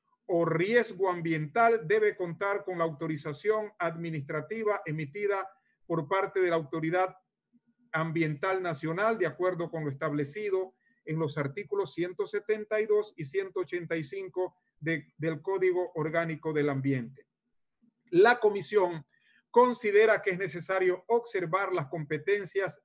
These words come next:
institucionales establecidas en la normativa vigente, ya que la autorización para siembra a la que se hace referencia en este artículo es competencia del Ministerio de Agricultura y Ganadería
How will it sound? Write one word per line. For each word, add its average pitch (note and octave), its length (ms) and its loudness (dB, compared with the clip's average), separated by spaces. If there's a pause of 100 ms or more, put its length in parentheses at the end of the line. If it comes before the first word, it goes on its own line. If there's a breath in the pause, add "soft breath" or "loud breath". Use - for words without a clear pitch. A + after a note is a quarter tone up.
institucionales F#3 1120 -4
establecidas G3 840 -4 (400 soft breath)
en F#3 200 2
la E3+ 100 4
normativa E3 580 -2
vigente, D#3+ 720 -4 (300)
ya C#3 260 2
que F3 320 0
la E3 160 2
autorización F3 960 0
para D#3+ 240 -2
siembra F#3 640 -2 (340)
a D3 80 -4
la E3 160 2
que E3+ 120 -4
se F#3 180 0
hace G#3+ 260 2
referencia F#3 680 -2
en E3+ 80 -6
este G3+ 260 -2
artículo A3 760 -4 (280)
es G#3+ 240 2
competencia G3+ 840 0
del E3+ 180 0
Ministerio F#3 640 0
de E3+ 80 0
Agricultura D3 640 0
y F3 80 0
Ganadería F3 640 0